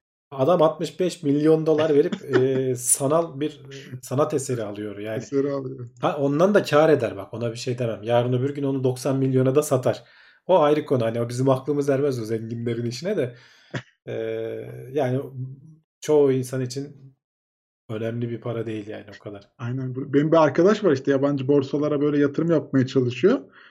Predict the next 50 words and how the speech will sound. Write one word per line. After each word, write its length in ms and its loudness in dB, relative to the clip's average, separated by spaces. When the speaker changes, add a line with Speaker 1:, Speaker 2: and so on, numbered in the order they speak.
Speaker 2:
Şey 200 4
yaptı 300 4
ya, 160 4
bugün 300 0
oturmuş 440 -2
da 40 4
ya 140 4
ben 220 2
diyor 140 6
şey 300 4
düşünüyorum 360 -6
ya, 120 0
elli 360 -2
dolar 260 6
mı 120 -2
atsam, 360 -2
yüz 180 -6
dolar 240 4
mı 120 -2
atsam 360 -4
diyor. 120 6
Adam 260 2
bir 160 0
nokta 300 2
dört 200 4
milyon 400 -2
<laughs> 0 -
dolar 260 2
atmış 500 -4
diyor. 120 -2
<laughs> 180 -8
"Benim" 440 0
de 140 0
diyor, 180 -2
"onun 140 -8
ekonomisi 580 -6
bir 140 -4
mi 180 -4
ya 180 -2
şimdi?" 420 -4
diyor. 200 -2
Speaker 1:
E, 360 -2
değil, 140 0
Speaker 2:
"Böyle 220 4
Speaker 1:
değil, 260 6
Speaker 2:
olmaması 320 -2
Speaker 1:
aynen. 140 0
Speaker 2:
lazım." 340 -2
diye. 240 0
Burada 520 0